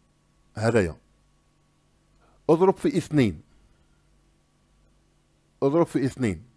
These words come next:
اضرب هذا في اثنين. آه، اضرب، آه، شوفوا معايا. هذه ناقص اثنين إكس. هذه. هذه ناقص آم على أربعة في ناقص اثنان.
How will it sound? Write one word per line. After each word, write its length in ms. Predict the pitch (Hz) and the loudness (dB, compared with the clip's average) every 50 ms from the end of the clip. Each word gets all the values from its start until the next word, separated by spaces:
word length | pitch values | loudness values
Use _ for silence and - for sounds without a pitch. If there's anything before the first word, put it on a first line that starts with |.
| _ _ _ _ _ _ _ _ _ _ _ _ _ _ _ | _ _ _ _ _ _ _ _ _ _ _ _ _ _ _
اضرب 260 | 123 123 127 139 127 110 | -4 -2 0 0 0 2
هذا 220 | 123 143 151 170 | 2 2 0 0
في 180 | - - 123 127 | -2 -2 -4 -6
اثنين. 320 | - - 117 101 85 76 - _ _ _ _ _ _ _ - - _ - | -4 -2 -4 -4 -4 -4 -10 _ _ _ _ _ _ _ -20 -16 _ -4
آه، 320 | 120 117 117 110 110 - - | -2 -2 -2 -2 -4 -6 -8
اضرب، 360 | 123 110 135 131 120 110 123 | -8 -4 -4 -4 -2 -2 -2
آه، 200 | 117 110 98 92 - - _ _ _ _ _ _ _ _ _ _ _ _ _ - - _ _ | 0 0 -2 -4 -6 -12 _ _ _ _ _ _ _ _ _ _ _ _ _ -20 -20 _ _
شوفوا 240 | - - 139 - 127 | -12 -10 -8 -8 -6
معايا. 220 | 95 87 85 76 - _ _ _ _ _ - _ _ _ _ _ _ | -6 -6 -6 -8 -10 _ _ _ _ _ -20 _ _ _ _ _ _
هذه 260 | - 107 110 110 107 | -2 0 0 0 0
ناقص 260 | 107 131 - - - 127 | -2 -4 -4 -6 -8 -10
اثنين 280 | - - 147 135 123 | -4 -2 -2 -2 -2
إكس. 320 | 113 - - - - - - _ _ _ _ _ _ _ _ _ _ _ _ _ | -6 -8 -10 -14 -14 -18 -20 _ _ _ _ _ _ _ _ _ _ _ _ _
هذه. 320 | - 95 101 98 87 - - _ _ _ _ _ _ _ _ _ _ _ _ _ _ _ _ _ _ _ _ _ _ _ _ _ _ _ _ _ | -8 -4 -4 -4 -4 -6 -14 _ _ _ _ _ _ _ _ _ _ _ _ _ _ _ _ _ _ _ _ _ _ _ _ _ _ _ _ _
هذه 400 | _ 110 120 120 117 101 85 73 - _ _ _ _ - | _ 0 0 2 2 0 -2 -4 -8 _ _ _ _ -10
ناقص 420 | 104 117 127 120 - - - - - | -4 -4 -4 -4 -4 -10 -14 -6 -2
آم 260 | 139 120 98 80 76 - _ _ _ _ _ _ _ _ _ _ _ _ _ _ _ _ _ _ _ _ _ _ _ _ _ _ _ _ _ _ _ _ _ _ - | 0 0 0 -2 -4 -12 _ _ _ _ _ _ _ _ _ _ _ _ _ _ _ _ _ _ _ _ _ _ _ _ _ _ _ _ _ _ _ _ _ _ -8
على 180 | 95 107 113 - | -4 -2 -2 0
أربعة 440 | - 139 127 107 107 98 82 78 76 - _ _ _ _ _ _ _ _ _ _ _ _ _ _ _ _ _ _ _ | 0 -2 -2 -2 -2 -4 -4 -4 -8 -14 _ _ _ _ _ _ _ _ _ _ _ _ _ _ _ _ _ _ _
في 220 | - - 139 135 | -8 -2 0 0
ناقص 340 | 135 160 170 - - - - | 2 2 0 -2 -4 -10 -4
اثنان. 440 | - 147 - - 127 120 101 85 76 | -4 -4 -4 -2 -2 -2 -2 -4 -6